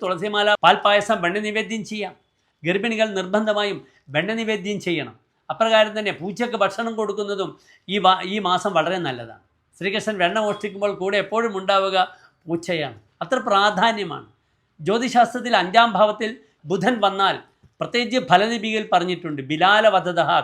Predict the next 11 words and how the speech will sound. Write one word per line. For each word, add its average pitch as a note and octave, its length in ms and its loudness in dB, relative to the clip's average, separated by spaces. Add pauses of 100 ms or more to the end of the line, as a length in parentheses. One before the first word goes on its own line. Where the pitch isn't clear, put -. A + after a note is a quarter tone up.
കഴിഞ്ഞ E3 240 -2
ജന്മത്തിൽ F#3+ 520 -4 (260)
പൂച്ചയെ A#3 420 -2
കൊന്നു G#3 340 -6
എന്നൊരു F3+ 360 -4
ക്ലേശം. C#3 680 -6 (220)
അതിനാൽ D#3 280 -4 (140)
പൂച്ചയ്ക്ക് G3 320 -6
ഭക്ഷണം F3+ 380 -4
കൊടുക്കുന്നതും E3+ 580 -8 (180)
സ്നേഹിക്കുന്നതും F3+ 880 -4